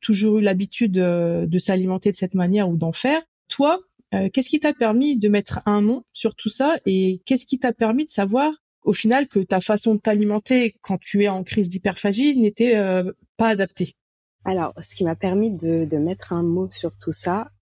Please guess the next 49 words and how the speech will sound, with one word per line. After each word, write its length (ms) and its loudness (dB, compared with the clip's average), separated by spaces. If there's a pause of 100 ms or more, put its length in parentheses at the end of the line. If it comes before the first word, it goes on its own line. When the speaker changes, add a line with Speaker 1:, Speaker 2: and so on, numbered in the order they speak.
(140)
Speaker 2:
il 120 2
me 100 2
semble 440 0
que 120 -4
c'est 200 -2
toi. 300 -4 (120)
<laughs> 60 0 (400)
Speaker 1:
Ah 100 0
bon ? 100 -2 (680)
Speaker 2:
Euh, 360 0 (100)
oui, 280 2 (100)
<laughs> 100 -16
il 120 4
me 60 2
semble. 380 -2
Alors, 580 2
j'ai 200 -4
un 180 -2
souvenir, 600 0
euh, 320 0
je 100 -8
crois 200 -6
que 80 -12
c'était 240 -4
l'année 260 0
dernière 480 -2
où 140 -8
tu 200 -4
avais 240 -2
parlé 340 -4
de 60 -10
ça, 340 -4
euh, 120 -6
sur 240 -10
Insta 640 -4
et 100 -4
un 120 -6
podcast. 720 -8 (240)
Et 160 2
vraiment, 380 0
j'ai, 420 2
ça 140 -4
m'a 100 0
donné 180 0
envie 280 -2
de 100 -4
me 140 0
renseigner. 1080 -2
Et 80 -12